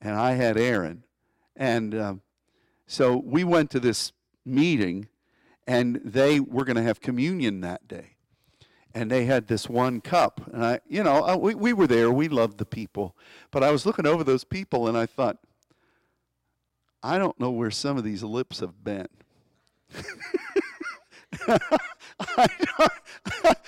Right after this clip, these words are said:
I believe in the blood of Jesus, but I don't wanna put my lips on the cup after that guy. So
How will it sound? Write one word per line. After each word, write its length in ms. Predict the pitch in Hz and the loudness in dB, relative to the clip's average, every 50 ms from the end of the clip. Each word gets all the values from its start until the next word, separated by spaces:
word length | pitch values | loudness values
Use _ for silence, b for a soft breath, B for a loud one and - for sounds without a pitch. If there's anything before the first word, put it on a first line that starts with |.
| B B - | B B 2
I 140 | - 247 269 | 4 4 6
believe 380 | 254 254 247 240 240 233 233 233 | 6 6 4 6 6 4 4 4
in 80 | 226 | 4
the 80 | 220 208 | 4 2
blood 260 | 180 185 226 233 220 | 4 6 6 8 8
of 100 | 214 196 | 8 6
Jesus, 400 | 165 - 226 233 240 202 208 220 | 4 2 0 2 2 2 0 0
but 160 | - 196 202 | 2 2 4
I 100 | 202 214 | 6 6
don't 160 | 226 240 240 233 | 6 6 6 6
wanna 140 | 226 208 | 6 4
put 280 | 190 - 226 220 208 - | 4 2 0 0 2 2
my 140 | 208 196 185 | 2 4 4
lips 360 | 180 190 208 220 - - - | 6 6 4 4 2 0 0
on 120 | 202 180 175 | 2 2 2
the 80 | 170 | 0
cup 300 | 160 - 214 220 208 - | 0 2 2 2 4 6
after 260 | 196 190 185 - 185 170 | 4 4 4 4 2 4
that 240 | 185 214 233 - _ | 4 4 2 2 _
guy. 360 | - 147 139 139 139 151 160 B B B B B B B B B B B B B B _ _ _ _ _ _ _ _ _ | 4 6 8 8 6 4 2 B B B B B B B B B B B B B B _ _ _ _ _ _ _ _ _
So 500 | - - - - 226 214 214 180 131 | -10 -6 2 4 6 6 6 4 0